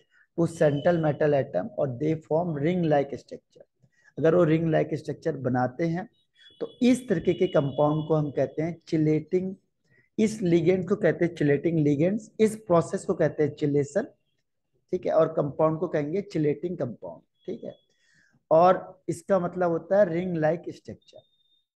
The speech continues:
इसमें monodentate कभी नहीं बना सकते हैं और जितना, अ, number of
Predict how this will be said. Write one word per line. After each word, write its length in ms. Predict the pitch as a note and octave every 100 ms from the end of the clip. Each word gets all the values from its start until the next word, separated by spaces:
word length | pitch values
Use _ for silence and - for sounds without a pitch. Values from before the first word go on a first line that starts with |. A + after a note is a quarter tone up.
| _ _ _ _ _ _ _
इसमें 260 | D3+ - G#3
monodentate 840 | F#3 E3+ F3+ G3 E3+ D#3+ D#3+ F3 -
कभी 220 | D#3 E3+
नहीं 120 | F3
बना 220 | D#3 D#3+
सकते 360 | D#3+ D3+ _ D#3+
हैं 160 | - _ _ _ -
और 160 | C#3+
जितना, 320 | D#3+ E3 F3+ F#3+ E3 - - -
अ, 460 | D3 C#3+ C#3 - C#3+
number 400 | D3 D3+ D3+ F3
of 180 | F3+